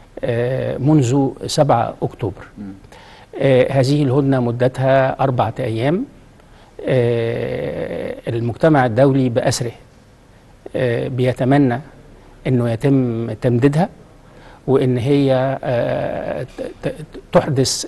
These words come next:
Speaker 1: زخماً وقوة دفع لكل من يطالب، لكل الأطراف الدولية التي تطالب أن تت-، أن، أن، أن نتوصل إلى وقف إطلاق نار دائم.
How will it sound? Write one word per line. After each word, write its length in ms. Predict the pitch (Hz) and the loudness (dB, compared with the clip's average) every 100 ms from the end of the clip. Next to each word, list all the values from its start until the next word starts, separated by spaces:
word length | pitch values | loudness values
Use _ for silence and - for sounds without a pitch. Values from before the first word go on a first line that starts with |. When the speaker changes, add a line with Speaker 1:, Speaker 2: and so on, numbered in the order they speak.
| - | -6
Speaker 1:
زخماً 520 | 117 143 139 147 165 247 - - - - - - | -2 0 2 2 0 -6 -16 -20 -20 -20 -20 -12
وقوة 400 | - 127 165 165 | -4 -2 4 4
دفع 380 | 120 131 143 135 - - - - | 6 4 2 0 -8 -16 -14 -4
لكل 520 | 123 - 190 180 147 | -4 4 6 6 4
من 240 | 127 147 | 4 4
يطالب، 560 | 131 120 143 135 135 127 - | 2 2 6 6 4 -2 -6
لكل 320 | 117 - 175 | -4 2 4
الأطراف 600 | 143 123 - 131 135 - - | 4 0 0 2 2 -4 -4
الدولية 640 | 135 123 113 131 131 127 - - - - - | -2 0 2 2 2 0 -4 -20 -20 -16 -2
التي 320 | 127 135 139 | 0 2 0
تطالب 560 | 123 123 135 135 135 156 - | -4 -2 2 4 2 -4 -2
أن 160 | 139 139 | 0 0
تت-، 300 | 117 - 117 | -4 -6 -6
أن، 100 | 127 | -4
أن، 140 | 131 123 135 | -4 -6 -4
أن 140 | 120 | -4
نتوصل 540 | 113 127 143 - 143 135 | 0 2 2 2 -2 -2
إلى 140 | 131 123 | -2 0
وقف 340 | 127 131 - | 2 0 -4
إطلاق 560 | 120 - 131 139 - - - - - | -10 0 0 0 -8 -20 -20 -20 -8
نار 320 | 139 139 135 - - - - - | 0 2 2 0 -12 -20 -20 -4
دائم. 280 | 123 135 | 2 2